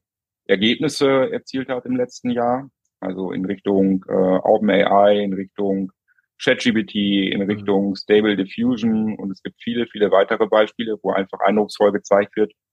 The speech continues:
Speaker 1: wozu, äh, A I oder Machine Learning heute in der Lage ist, ja, wo wir eben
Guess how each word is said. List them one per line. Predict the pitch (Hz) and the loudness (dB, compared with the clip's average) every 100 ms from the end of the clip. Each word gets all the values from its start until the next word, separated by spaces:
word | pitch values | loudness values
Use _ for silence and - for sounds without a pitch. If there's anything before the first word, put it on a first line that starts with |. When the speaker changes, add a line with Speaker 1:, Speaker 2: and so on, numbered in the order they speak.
| _ _ _ | _ _ _
Speaker 1:
wozu, | 98 - 107 104 104 - | -8 -2 0 2 2 2
äh, | 95 95 90 92 _ _ _ _ | 4 4 0 -6 _ _ _ _
A | 165 - 104 110 | 2 4 2 0
I | 117 | -2
oder | 101 101 | -4 -6
Machine | 101 101 110 | -6 -8 -8
Learning | 107 104 101 | -6 -6 -4
heute | 101 104 | -2 -2
in | 104 | -2
der | 98 | -2
Lage | 92 95 131 | 2 2 0
ist, | 143 160 - _ _ _ _ | -6 -12 -18 _ _ _ _
ja, | 190 202 101 - | -12 -12 -12 -12
wo | - 92 | -8 0
wir | 98 98 | 2 4
eben | 101 101 | 4 2